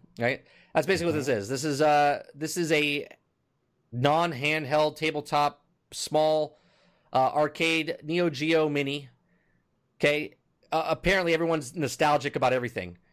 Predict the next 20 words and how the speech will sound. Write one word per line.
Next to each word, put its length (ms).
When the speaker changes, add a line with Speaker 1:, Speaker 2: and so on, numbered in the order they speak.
Speaker 1:
right? 380
They, 160
they 120
have 100
the, 160
the 120
small 240
Nintendo, 600
the 100
N 80
sixty-four, 680
the 140
Atari, 560
the 80
Sega 300
Genesis, 500
the 100
Sega 360
Master 360
System. 500